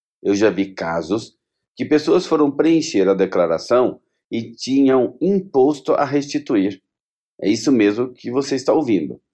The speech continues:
Eles foram surpreendidos, pois tinham dinheiro para receber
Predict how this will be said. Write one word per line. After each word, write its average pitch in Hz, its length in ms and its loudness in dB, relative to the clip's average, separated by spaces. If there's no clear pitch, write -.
Eles 98 280 -2
foram 107 260 0
surpreendidos, 104 1500 0
pois 139 200 0
tinham 135 240 4
dinheiro 135 800 2
para 143 220 0
receber 135 1040 0